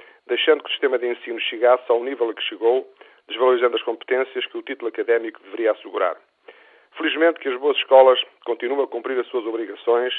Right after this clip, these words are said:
e a produzir licenciados que são reconhecidos no mercado nacional e internacional e, por isso, as acreditamos como tal.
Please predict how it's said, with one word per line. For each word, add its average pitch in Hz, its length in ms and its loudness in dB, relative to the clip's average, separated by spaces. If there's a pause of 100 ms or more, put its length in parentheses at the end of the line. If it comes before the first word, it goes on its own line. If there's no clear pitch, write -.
(120)
e 117 80 -8
a 110 60 -2
produzir 110 280 -8
licenciados 110 720 -2
que - 120 -16
são 117 120 -2
reconhecidos 104 440 -12
no 104 100 -12
mercado 104 300 -2
nacional 104 440 -2
e - 20 -6
internacional 104 640 -2
e, 123 40 -6
por 117 140 -8
isso, 127 160 -10 (640)
as 120 100 0
acreditamos 107 560 -2
como 101 200 -8
tal. 80 280 0